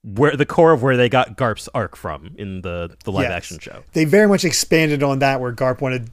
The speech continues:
Speaker 2: uh, Luffy to be a, a, in the Navy. And even, I
Speaker 1: Mm-hmm.
Speaker 2: like this, "Yeah, I entrusted you and Ace to a friend of mine for the training, but the moment I took my eyes off you, look at what happened. Look what happened. You both became pirates." And he's like, "Ah,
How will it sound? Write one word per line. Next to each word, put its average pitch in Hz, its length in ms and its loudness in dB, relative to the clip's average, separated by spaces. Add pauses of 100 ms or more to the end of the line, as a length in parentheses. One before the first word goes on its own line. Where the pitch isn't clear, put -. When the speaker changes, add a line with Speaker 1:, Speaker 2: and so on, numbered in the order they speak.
(160)
Speaker 2:
uh, 143 140 -6
Luffy 135 260 -2
to 127 60 -4
be 123 240 -4
a, 113 80 -6 (260)
a, 117 180 -6 (560)
in 165 80 -2
the 143 100 0
Navy. 139 540 0 (280)
And 180 140 2
even, 214 300 2
I 170 60 0
Speaker 1:
Mm-hmm. 190 100 2
Speaker 2:
like 208 140 2
this, 139 180 -4
"Yeah, 139 80 -2
I - 20 -2
entrusted 160 400 0
you 175 100 2
and 156 280 0
Ace 156 220 -2
to 143 120 -6
a 131 60 -6
friend 294 320 0
of 143 80 0
mine 120 200 -6
for 131 120 -14
the 123 80 -10
training, 117 340 -10
but 113 100 -16
the 127 60 -14
moment 202 220 0
I 202 40 2
took 202 140 -2
my 190 180 -4
eyes 208 220 2
off 135 220 2
you, 139 160 0
look 151 160 -4
at 151 100 0
what 147 140 0
happened. 131 500 -6
Look 147 160 -12
what 151 140 -2
happened. 123 280 0
You 107 60 -12
both 123 180 -6
became 123 280 -8
pirates." 117 640 -8 (420)
And 120 300 -6
he's 139 120 -2
like, 135 240 -2
"Ah, 165 360 2